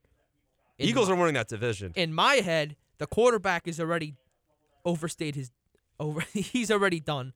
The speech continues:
Speaker 1: Like,
Speaker 2: Yeah.
Speaker 1: we should be thinking about another one at this rate. There's no point. I mean, what I did like from Joe Judge is that he has our team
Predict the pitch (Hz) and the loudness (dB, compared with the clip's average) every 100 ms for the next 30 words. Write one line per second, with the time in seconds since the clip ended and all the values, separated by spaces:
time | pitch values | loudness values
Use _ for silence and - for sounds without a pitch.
0 | - 156 175 - _ 175 - 180 175 170 | 2 4 4 0 _ -4 -4 -4 -4 -6
1 | 170 160 151 151 143 151 131 117 120 - | -6 -2 0 -2 -2 -6 -8 -10 -14 -12
2 | 143 156 147 - 123 - _ 175 180 247 | -10 -8 -8 -4 -6 -6 _ -2 2 2
3 | - 220 220 - _ _ _ - 196 190 | 2 0 -2 -4 _ _ _ -4 0 0
4 | 175 _ _ _ _ _ _ 160 196 196 | -2 _ _ _ _ _ _ 2 4 4
5 | 240 254 254 - 190 170 185 160 156 160 | 0 2 2 2 -2 2 2 2 2 2
6 | 156 143 139 160 165 175 180 151 - 156 | 0 -2 -2 0 2 2 2 0 -2 -4
7 | 151 | -6